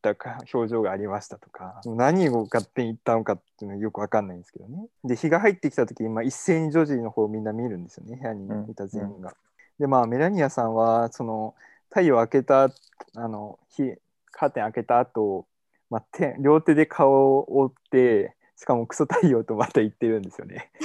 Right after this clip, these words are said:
Speaker 2: うん。
Speaker 1: <laughs> で、みんな、その日が当たって、ジョジーに日が当たってるとこを固唾を飲んで見守っ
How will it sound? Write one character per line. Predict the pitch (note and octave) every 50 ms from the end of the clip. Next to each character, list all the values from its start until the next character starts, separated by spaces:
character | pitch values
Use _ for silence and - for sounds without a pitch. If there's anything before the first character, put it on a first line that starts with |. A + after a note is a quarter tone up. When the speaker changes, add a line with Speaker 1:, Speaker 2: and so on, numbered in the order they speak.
| - - -
Speaker 2:
う | C#4
ん。 | G#3 C#4+ C4+ B3+
Speaker 1:
<laughs> | C4 C4+ A#3+ A#3+ - C4 F#3 - B3+ D3 D3 - - _ _ _ _ _ _ _ -
で、 | C#3 B2+ A#2+
み | C3 C#3+ D#3
ん | D#3+
な、 | D#3 D#3 D3+ D#3 D#3 D#3+ E3+ F#3
そ | - -
の | D3+ C#3+ C#3+ C#3+
日 | C#3+ - D#3 C#3+
が | D3+ C#3+ D3
当 | - D#3+ D#3
た | D3+
っ | _
て、 | _ - D3+ D3 C#3+ D3 D#3 - - - -
ジ | C#3 C#3+
ョ | D#3
ジ | D3+ D3+
ー | C3+
に | A#2 A2+
日 | - C3+
が | A#2 A#2 A#2+
当 | A2+ C3+ A#2+
た | -
っ |
て | - B2+
る | A#2
と | -
こ | B2+ - A2+
を | A2
固 | - - - - - C#3 C3
唾 | C3 C#3 C#3+
を | C#3+
飲 | C#3 C#3 C#3 C3+
ん | A2+
で | G#2+ G#2
見 | G#2+ G#2+ G#2
守 | G#2 G#2 A2 G#2+ G#2+
っ | A2